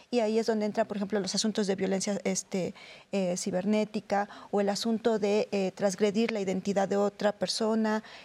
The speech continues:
eh, qué sé yo. Y esa parte es como muy importante. A todo conocimiento y a toda enseñanza le tenemos que aplicar este, este, este constructo de lo ético. Y esa parte es como muy importante. Si voy manejando, ok, te voy a dar el celular, pero manejo esta parte ética,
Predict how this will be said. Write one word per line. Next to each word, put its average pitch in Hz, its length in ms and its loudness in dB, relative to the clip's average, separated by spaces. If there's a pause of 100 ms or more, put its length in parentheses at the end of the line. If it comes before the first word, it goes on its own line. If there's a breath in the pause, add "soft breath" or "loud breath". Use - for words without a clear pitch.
(120 loud breath)
eh, 202 180 0 (140)
qué 240 100 0
sé 208 160 -2
yo. 190 160 -4 (560 loud breath)
Y 240 80 2
esa 294 180 0
parte 269 280 -2
es 254 80 -4
como 240 200 0
muy 240 160 2
importante. 226 640 0 (320)
A 240 60 2
todo 302 460 0 (100)
conocimiento 220 580 2
y 240 40 4
a 214 60 2
toda 233 120 2
enseñanza 226 380 0
le 208 100 2
tenemos 247 400 2
que 233 220 2
aplicar 226 420 0
este, - 280 0
este, - 320 0
este 247 180 -2
constructo 233 560 0
de 208 100 2
lo 208 160 4
ético. 226 480 0 (360 loud breath)
Y 247 100 4
esa 254 160 0
parte - 260 0
es 240 80 -2
como 214 220 2
muy 226 140 6
importante. 220 520 0
Si - 240 0
voy 269 180 2
manejando, 233 600 0
ok, 240 180 2 (120)
te 240 100 -2
voy 247 160 4
a 269 80 4
dar 254 100 6
el 247 100 4
celular, 208 400 2 (280 loud breath)
pero 220 140 4
manejo 233 340 2
esta 254 180 -2
parte 226 400 2
ética, 220 420 0